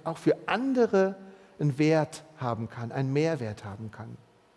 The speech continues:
Hey, und wenn wir uns in diese Richtung entwickeln, dann kann aus unserem Traum etwas werden, das Gottes Traum ist. Und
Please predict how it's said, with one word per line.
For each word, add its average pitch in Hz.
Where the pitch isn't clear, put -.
Hey, 202
und 196
wenn 202
wir 202
uns 196
in 190
diese 240
Richtung 214
entwickeln, 185
dann 208
kann 226
aus 185
unserem 220
Traum 180
etwas 156
werden, 143
das -
Gottes 143
Traum 110
ist. 117
Und 202